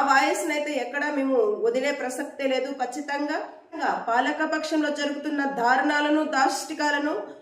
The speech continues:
ఎత్తి చూపే విధంగానే మా యొక్క, నా, అడుగులు ఉంటాయి కానీ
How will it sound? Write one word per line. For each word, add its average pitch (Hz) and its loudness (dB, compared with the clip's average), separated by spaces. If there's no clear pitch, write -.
ఎత్తి 269 0
చూపే 359 6
విధంగానే 302 0
మా 254 4
యొక్క, 254 0
నా, 233 2
అడుగులు 240 4
ఉంటాయి 269 4
కానీ 240 2